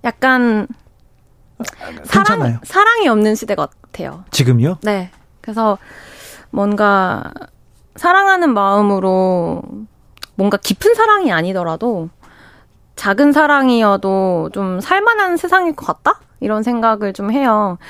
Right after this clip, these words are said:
Speaker 1: 예, 제가 책을 쓰면서 사인본을 드리잖아요.
Speaker 2: 네.
Speaker 1: 그래서 앞에다가 "인생이 참 아름답지 않나요? 저는 이걸 깨닫는데 참 오래 걸렸습니다."라는 멘트를 써드리는데
Speaker 2: 네.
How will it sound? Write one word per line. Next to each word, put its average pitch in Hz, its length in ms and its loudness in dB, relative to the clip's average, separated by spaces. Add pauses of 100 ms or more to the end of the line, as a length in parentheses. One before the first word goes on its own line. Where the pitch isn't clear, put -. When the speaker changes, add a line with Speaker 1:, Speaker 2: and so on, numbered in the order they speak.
(240)
Speaker 1:
예, 202 80 -2
제가 202 540 -2
책을 370 320 2
쓰면서 262 800 4 (480)
사인본을 392 540 2
드리잖아요. 170 760 -2
Speaker 2:
네. 143 120 2
Speaker 1:
그래서 190 160 0
앞에다가 190 640 0 (500)
"인생이 311 440 2
참 320 420 4
아름답지 285 560 0
않나요? 196 480 0
저는 196 340 -4
이걸 196 440 0
깨닫는데 285 540 2
참 262 220 2
오래 202 220 2
걸렸습니다."라는 180 1040 0
멘트를 175 540 -6
써드리는데 214 800 -2
Speaker 2:
네. 147 120 -2